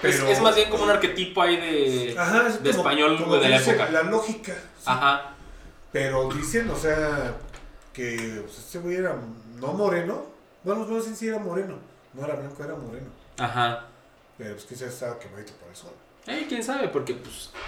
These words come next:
Speaker 2: al final de cuentas, pues, era, sí, lo que quieras, pero, pues, andaba de rancho en rancho, güey.
Speaker 1: Ajá, sí,
Speaker 2: ¿No?
Speaker 1: sí.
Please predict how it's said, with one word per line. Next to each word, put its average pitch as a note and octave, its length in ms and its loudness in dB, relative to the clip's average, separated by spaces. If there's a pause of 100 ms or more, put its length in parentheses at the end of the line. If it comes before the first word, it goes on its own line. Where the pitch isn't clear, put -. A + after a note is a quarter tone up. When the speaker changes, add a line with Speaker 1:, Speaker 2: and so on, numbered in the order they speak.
(360)
Speaker 2:
al - 60 -16
final D3 180 0
de F#3 100 0
cuentas, D#3+ 260 -2
pues, - 160 -6
era, C#3+ 500 2 (160)
sí, D3+ 560 -2 (120)
lo C3 140 -2
que B2+ 100 -8
quieras, E3+ 220 -2
pero, C3 140 -2
pues, - 140 -8
andaba A#2 260 -2
de - 80 0
rancho A#2+ 300 -4
en C#3+ 60 -6
rancho, D3+ 360 -2
güey. C#3+ 160 -10
Speaker 1:
Ajá, E3+ 340 -6
sí, G3+ 140 -6
Speaker 2:
¿No? E3 60 -10
Speaker 1:
sí. G#3+ 60 -6